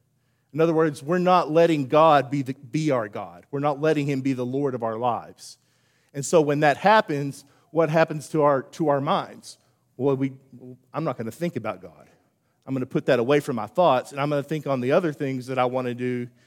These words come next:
as a natural human. And so my, I'm futile in my thinking, my dark, my heart is darkened, my understanding is darkened. So that's where they get there. And if you notice what's happening here, Paul is taking us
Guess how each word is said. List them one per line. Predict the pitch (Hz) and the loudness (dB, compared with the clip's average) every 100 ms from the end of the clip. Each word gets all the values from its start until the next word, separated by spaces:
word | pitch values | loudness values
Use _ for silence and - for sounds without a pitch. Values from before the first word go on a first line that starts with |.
| _ _ _ _ _ | _ _ _ _ _
as | 123 131 | -6 -4
a | 135 | 0
natural | 139 143 - 117 | 2 2 -2 -8
human. | - 175 151 117 127 - _ _ _ _ | -2 -2 -2 -6 -10 -14 _ _ _ _
And | - 117 | -16 -4
so | 156 | -2
my, | 143 131 - | 2 0 0
I'm | 135 123 _ _ _ | -6 -8 _ _ _
futile | 156 139 | -4 -2
in | 131 | -2
my | 120 | -4
thinking, | 139 123 131 117 | -6 -8 -6 -8
my | |
dark, | 117 120 113 151 120 | -6 -6 -8 -14 -12
my | 113 | -10
heart | 104 131 | -6 -6
is | 113 - | -6 -10
darkened, | 117 117 117 113 | -10 -8 -10 -10
my | 110 113 | -12 -12
understanding | 117 110 113 110 104 | -14 -14 -14 -14 -14
is | 90 | -20
darkened. | 110 98 _ 90 | -20 -20 _ -20
So | - | -16
that's | 117 123 - | -10 -10 -10
where | 107 | -14
they | 104 | -12
get | 117 | -14
there. | 110 | -12
And | 113 | -14
if | 110 | -14
you | 135 123 _ _ _ _ _ | -16 -18 _ _ _ _ _
notice | 135 202 190 - | 2 4 4 2
what's | 160 - | -2 -2
happening | 160 170 160 127 117 | 0 0 0 -4 -6
here, | 120 | -8
Paul | 110 - 190 170 | -6 0 2 2
is | 135 | -2
taking | - 165 143 120 | -4 -6 -4 -6
us | 117 - | -6 -10